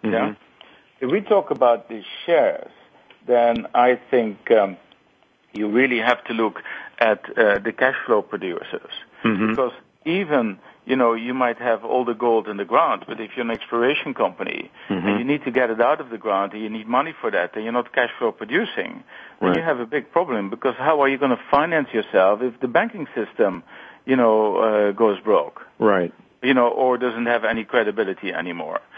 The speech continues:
Speaker 2: So it
Speaker 1: Mm-hmm.
Speaker 2: will be extremely difficult then, despite the fact that you might have five or ten million, uh, dollars in, in the kitty, because, you know, there's one thing having it in the kitty in your bank account, but what happens if your bank goes, uh, belly up?
Speaker 1: Yeah, well, that's another
Speaker 2: What
Speaker 1: issue,
Speaker 2: happens
Speaker 1: of course,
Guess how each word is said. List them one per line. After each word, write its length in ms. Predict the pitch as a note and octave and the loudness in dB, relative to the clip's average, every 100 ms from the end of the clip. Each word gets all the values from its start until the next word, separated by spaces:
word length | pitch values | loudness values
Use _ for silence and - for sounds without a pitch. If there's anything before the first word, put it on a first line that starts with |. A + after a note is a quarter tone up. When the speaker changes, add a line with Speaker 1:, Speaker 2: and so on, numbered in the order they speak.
| - | -6
Speaker 2:
So 60 | B2+ | -2
it 200 | C3+ C#3 | 0 0
Speaker 1:
Mm-hmm. 60 | E3 | -4
Speaker 2:
will 100 | D#3 | -6
be 140 | D3+ | -6
extremely 640 | C#3 - - E3+ G3+ F3 | -8 -10 -8 -4 -2 0
difficult 560 | B2+ D#3 - - A#2 F#2+ | 2 0 0 -4 -2 0
then, 340 | F#2+ F2 G#2+ - - - | 0 0 -4 -12 -20 -12
despite 380 | - - D3 D3+ | -12 -2 0 2
the 80 | D3+ | -2
fact 260 | C3+ A#2 A#2 | -2 -2 -2
that 140 | A2 | -6
you 60 | A2+ | -2
might 280 | A2+ G#2+ G#2+ | 0 0 0
have 160 | G#2+ - | -2 2
five 260 | A#2+ A#2 | 2 2
or 60 | G#2+ | -2
ten 300 | - A2+ A2 | -2 -2 0
million, 380 | A2+ G#2 G#2 G#2 | 0 0 0 4
uh, 200 | G2+ G2 | 4 4
dollars 340 | A2 C#3+ C3+ G2+ | 4 2 2 -2
in, 240 | F#2+ - | -10 -6
in 60 | G#2 | -6
the 80 | F#2+ | -6
kitty, 320 | G#2 F#2 A#2 | -6 -6 -8
because, 300 | A#2 A#2+ A2 - - - _ | -4 -2 -4 -6 -20 -20 _
you 80 | C#3 | -4
know, 160 | C#3+ | -4
there's 180 | - B2+ | -4 -6
one 220 | D#3 G3+ G3 | -2 -2 -2
thing 180 | D3+ B2+ | -2 0
having 340 | D3 C#3+ C3+ | 2 2 2
it 120 | A#2+ | 0
in 100 | B2+ | 0
the 80 | A2 | -2
kitty 500 | - D3+ D3 A#2 A2 | -2 -4 -2 -4 -2
in 100 | B2 | 0
your 100 | A2+ | 0
bank 300 | G#2+ D3 G#3+ | 2 0 -2
account, 380 | D#3+ - F#2+ F#2+ - | -10 -2 -2 -2 -6
but 120 | C3 | -4
what 140 | E3+ | 0
happens 320 | F#3 G3 F#3 D#3 | 2 2 0 -2
if 120 | C#3+ | 0
your 160 | C3+ | 2
bank 260 | E3+ A3 C#4+ | 2 0 0
goes, 280 | E3+ A2+ G#2+ - | 0 0 -2 2
uh, 200 | C3+ A2+ | 4 4
belly 340 | A#2 A2 G#2 | 2 0 0
up? 220 | F2+ - _ _ _ - | -2 -4 _ _ _ -2
Speaker 1:
Yeah, 220 | G#2+ G2+ | 2 2
well, 140 | G2 A2 | 4 2
that's 160 | G#2+ | 2
another 220 | G2 G2+ | 0 2
Speaker 2:
What 120 | F#2+ G#2 | 4 4
Speaker 1:
issue, 180 | F3+ | 2
Speaker 2:
happens 40 | F#2 | -4
Speaker 1:
of 80 | - | -2
course, 220 | F#2+ | -2